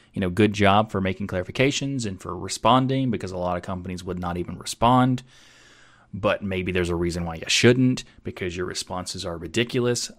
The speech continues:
I'm just saying. Anyway, so the first question we're gonna talk about is that someone asked him what his, what his beef with Linux was. And he said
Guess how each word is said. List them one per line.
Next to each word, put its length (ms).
I'm 80
just 220
saying. 500
Anyway, 460
so 120
the 80
first 340
question 260
we're 40
gonna 100
talk 180
about 180
is 140
that 140
someone 240
asked 240
him 180
what 160
his, 260
what 160
his 160
beef 280
with 180
Linux 340
was. 300
And 280
he 220
said 480